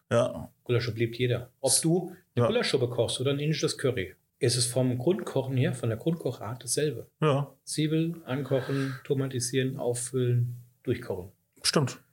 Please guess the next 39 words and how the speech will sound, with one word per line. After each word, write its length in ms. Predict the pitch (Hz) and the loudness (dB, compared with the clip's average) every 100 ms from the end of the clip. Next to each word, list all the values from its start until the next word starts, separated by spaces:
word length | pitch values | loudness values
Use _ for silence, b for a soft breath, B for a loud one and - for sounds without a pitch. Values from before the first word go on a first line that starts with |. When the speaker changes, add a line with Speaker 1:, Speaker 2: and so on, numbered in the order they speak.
| _ _ | _ _
Speaker 2:
Deswegen 540 | 127 120 139 139 135 143 | -2 0 0 0 -2 -2
musst 200 | 143 - | -2 0
du 60 | - | 0
gar 160 | 127 | 0
nicht 220 | 143 135 139 | 0 -2 -2
der 100 | 120 | 0
Guru-Meister 580 | 139 139 135 135 127 | 0 0 0 0 -2
sein 160 | - 131 | -2 0
im 120 | 127 | 0
Indischen, 340 | 135 160 - 185 | 0 -2 -2 -2
aber 140 | 143 | -2
ich 100 | - | -2
brauch 240 | - 127 | 0 0
jemanden, 440 | - 147 143 131 135 | 0 -2 -2 -2 0
der 120 | 123 | 2
mir 340 | 127 127 127 127 b b - | 2 2 -2 -8 b b -4
diese 180 | 117 127 | -2 0
indischen 360 | 139 139 131 | -2 -2 -2
Gewürze, 460 | 120 123 147 147 104 | 0 2 2 0 -2
Kreuzkümmel, 640 | - 113 107 - 107 101 107 | 0 0 0 0 -2 -2 0
Anis, 500 | 120 120 123 120 120 | 2 4 4 2 2
Speaker 1:
Mhm. 60 | |
Speaker 2:
Langpfeffer, 720 | 117 117 113 104 - 110 101 95 _ _ _ _ _ - | 4 2 0 -4 -2 -4 -4 -10 _ _ _ _ _ -4
der 80 | 120 | -2
das 300 | 123 151 - | 0 -4 -2
alles 260 | 143 120 - | -2 -2 -4
gut 200 | 127 139 | -6 -4
drauf 240 | 160 - | -6 -6
hat 180 | 110 - | -8 -8
und 160 | 104 | -4
dann 480 | 107 123 131 131 - - - | 0 2 0 -2 -8 -16 -6
unschlagbar 440 | 120 120 123 - | -4 2 0 0
kannst 200 | 113 101 | -2 -4
du 40 | 110 | -2
dich 80 | |
reinlegen. 420 | 104 101 92 85 - _ | -2 -2 -6 -10 -16 _
Speaker 1:
Das 140 | - - | 0 2
ist 120 | - | 4
herrlich. 440 | 107 117 113 - | 2 2 0 -2